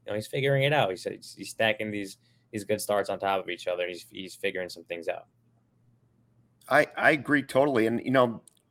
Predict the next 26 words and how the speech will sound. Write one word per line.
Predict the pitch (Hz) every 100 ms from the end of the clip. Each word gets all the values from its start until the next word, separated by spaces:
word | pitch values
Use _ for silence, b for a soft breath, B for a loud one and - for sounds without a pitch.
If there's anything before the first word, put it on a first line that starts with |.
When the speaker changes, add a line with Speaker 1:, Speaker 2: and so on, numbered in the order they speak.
| -
Speaker 2:
Cody, | 156 156 143 123 - _ _ _ _
you | 123
weren't | 139 160 -
sure | - 151
exactly. | 127 110 135 131 123
You're | 110
still | - 160
not, | 151 -
you | 143
haven't | 127 -
locked | 107 127 143 - -
down | 139 135 127
your | 120 113
PointsBet | - 139 127 - 120 -
pick | 131
of | 110
the | 120
week. | 135 -
That's | 127 -
my | 127
PointsBet | 117 120 123 - 110 -
pick | 110
of | 101
the | 104
week. | 147 -
I'm, | 117 127